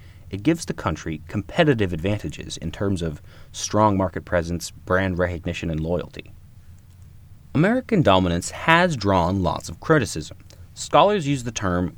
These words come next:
cultural imperialism to describe the destruction of local cultural production and values due to the vast amount of cultural products exported from the U S and other dominant Western countries.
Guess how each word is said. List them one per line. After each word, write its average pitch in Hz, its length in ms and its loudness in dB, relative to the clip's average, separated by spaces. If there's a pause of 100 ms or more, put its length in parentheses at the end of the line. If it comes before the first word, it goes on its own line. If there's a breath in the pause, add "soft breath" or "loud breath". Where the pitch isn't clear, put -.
cultural 156 640 2
imperialism 87 960 -2
to - 80 -6
describe 131 560 0
the 123 80 2
destruction 101 640 0
of 87 160 -8
local 107 320 2
cultural 90 440 -6
production 90 580 -2
and 82 160 -4
values 82 560 0 (340 loud breath)
due 104 140 0
to 110 100 -6
the 120 140 0
vast 92 420 -4
amount 85 300 -4
of - 120 -14
cultural 87 380 -6
products 85 480 -2
exported 82 500 -8
from 80 140 -6
the 78 80 -4
U 78 220 -2
S 95 320 -2
and - 180 -6
other - 200 -6
dominant 78 520 -6
Western - 300 -10
countries. - 500 -6